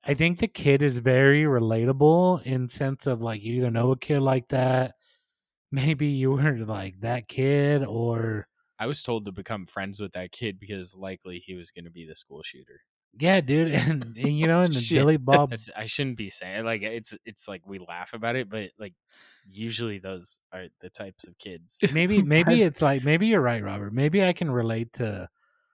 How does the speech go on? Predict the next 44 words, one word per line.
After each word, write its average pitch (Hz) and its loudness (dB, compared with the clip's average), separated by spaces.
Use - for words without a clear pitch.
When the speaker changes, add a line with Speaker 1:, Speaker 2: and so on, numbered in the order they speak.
Speaker 1:
to 151 6
Bad 123 2
Santa, 131 2
where, 120 2
like, 110 0
I'm 120 -6
so 139 0
sick - -4
and 123 -4
tired 101 -6
of 107 -6
this 104 -6
fucking 104 -10
kid 110 -12
shit. 117 -6
But 131 -2
at 127 -4
the 123 -2
end 131 -2
of 139 -4
the 131 0
day, 107 -4
like, 90 -10
<sighs> - -14
it's 110 -14
just, 123 -10
it's 120 -10
Christmas, 90 -14
and 107 -14
Speaker 3:
W-, 190 -4
well, 143 2
in, 143 -4
uh, 127 0
Bad 139 -2
Santa 131 -4
Two, 123 -2
they 120 -2
do 117 -4
bring 120 -4
up 107 -6
the 113 -8
fact 107 -6
that, 107 -6
uh, 101 -8